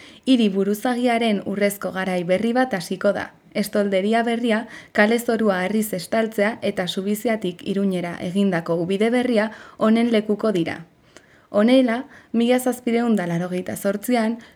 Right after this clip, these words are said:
Luis Pareti Alcázar margolari madrildarrak,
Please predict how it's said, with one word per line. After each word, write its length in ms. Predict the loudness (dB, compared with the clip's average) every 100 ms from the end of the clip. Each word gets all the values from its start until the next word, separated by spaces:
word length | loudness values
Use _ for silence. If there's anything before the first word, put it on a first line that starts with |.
| -2
Luis 240 | 0 0
Pareti 480 | 0 2 2 0 0
Alcázar 540 | 0 -2 -4 -6 -6
margolari 640 | -4 -4 0 2 2 0 -2
madrildarrak, 800 | -4 -4 -4 0 0 2 0